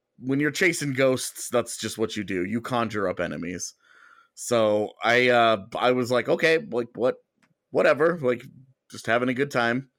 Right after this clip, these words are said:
Everybody's feeling good. It's the end of the season." And there was one dude who was like, "Oh, all these Avs fans are just so bitter."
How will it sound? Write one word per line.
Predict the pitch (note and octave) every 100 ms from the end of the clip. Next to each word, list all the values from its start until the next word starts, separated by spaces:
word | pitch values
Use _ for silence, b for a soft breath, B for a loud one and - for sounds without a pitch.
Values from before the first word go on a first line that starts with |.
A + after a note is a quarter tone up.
| _ -
Everybody's | G#2 A#2 B2+
feeling | - C3 C#3 C3
good. | C3+ B2
It's | B2
the | A#2+
end | A#2
of | B2
the | A#2
season." | B2 A#2+ A2 B2 C3 b b b b b -
And | B2 C3 B2+ A#2
there | C3+
was | C#3+ A#2+
one | C#3 D3
dude | C3+ C#3+ C#3
who | C3
was | C3 A#2+
like, | B2 C#3+
"Oh, |
all | C#3 A#2+ A#2
these | A#2 A2
Avs | A2 G#2 -
fans | G#2+ G2
are | F#2+
just | F#2+ F2+
so | - G#2 F2
bitter." | F#2+ F2 E2+ F2+